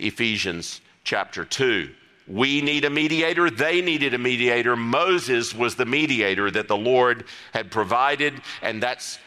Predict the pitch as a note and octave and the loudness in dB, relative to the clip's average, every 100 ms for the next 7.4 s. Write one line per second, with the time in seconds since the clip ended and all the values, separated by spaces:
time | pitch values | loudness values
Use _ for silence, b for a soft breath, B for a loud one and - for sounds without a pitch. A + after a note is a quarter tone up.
0 | - A2+ B2+ A#2+ - D3+ D3+ D3+ D#3+ G#3 | -6 -2 -2 -4 0 4 4 4 2 2
1 | A3 A3+ F3+ D#3 C3 - B2+ B2 A2+ A2 | 0 0 0 0 0 0 0 0 -2 -4
2 | - E3 G#3 G3+ F#3 D3+ G2+ A2 - B2 | -2 2 4 4 4 2 0 -4 -2 0
3 | A#2+ A2+ A#2+ A#2+ A#2 B2 A2 A#2 A#2+ A2+ | 2 4 4 4 2 -4 -2 4 4 4
4 | A#2+ A#2+ A#2+ G#2 A2 A2 A2+ D2 F#2 - | 2 2 0 -2 2 4 2 2 -4 -4
5 | - D#3 F3 G3 F#3 E3 D3+ C3+ A2 G2+ | -4 -2 2 2 4 2 2 2 2 0
6 | - - B B G#2 A2+ - - B2 A#2 | -6 -10 B B -2 -2 -2 -4 0 2
7 | A2 G#2 G2+ | 2 0 -4